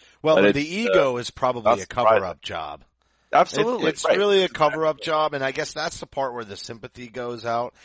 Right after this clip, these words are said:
Speaker 1: You know, we criticized him for, uh,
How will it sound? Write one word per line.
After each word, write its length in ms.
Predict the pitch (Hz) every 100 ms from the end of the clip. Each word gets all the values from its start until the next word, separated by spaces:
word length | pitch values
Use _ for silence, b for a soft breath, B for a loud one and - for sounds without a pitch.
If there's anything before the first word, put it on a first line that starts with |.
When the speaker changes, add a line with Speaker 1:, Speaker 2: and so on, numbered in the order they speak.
| B B
Speaker 1:
You 100 | 120
know, 120 | 120 110
we 100 | 120
criticized 760 | 151 135 117 127 117 113 -
him 200 | 117 104
for, 460 | 95 - 104 98 92 b b b -
uh, 460 | 110 101 98 92